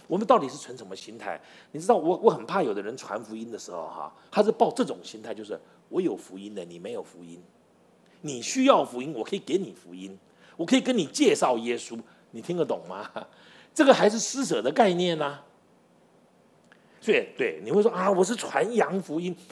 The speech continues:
但是传扬福音也有心态的问题。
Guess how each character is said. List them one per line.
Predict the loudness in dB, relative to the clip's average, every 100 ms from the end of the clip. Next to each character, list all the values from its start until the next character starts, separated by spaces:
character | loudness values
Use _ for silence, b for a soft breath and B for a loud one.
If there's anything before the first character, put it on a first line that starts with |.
| B
但 | 4
是 | 4 2 -4
传 | 0 4
扬 | 4
福 | 4
音 | 0 -2 -4
也 | 2 2
有 | 2
心 | -2 -4 -2
态 | 0 2 0
的 | -2
问 | -4 -6
题。 | -8 -20